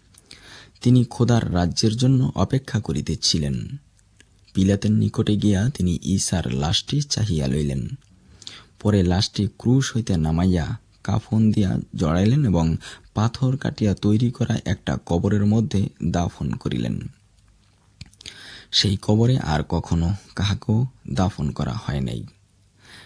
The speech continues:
সেই দিনটি ছিল বিশ্রামবারের আয়োজনের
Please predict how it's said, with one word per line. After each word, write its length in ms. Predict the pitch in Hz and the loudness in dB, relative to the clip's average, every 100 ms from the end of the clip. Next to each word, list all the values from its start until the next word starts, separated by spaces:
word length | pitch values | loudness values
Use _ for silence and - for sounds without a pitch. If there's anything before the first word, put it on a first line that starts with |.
| _ | _
সেই 220 | - 101 | 0 2
দিনটি 360 | 90 113 120 127 | 4 4 4 0
ছিল 320 | - 120 104 - | 2 2 2 0
বিশ্রামবারের 840 | 90 104 - - 107 95 85 85 98 - - - | 0 0 0 2 4 4 4 2 -2 -6 -8 -2
আয়োজনের 600 | 85 82 87 104 101 | 0 2 2 2 2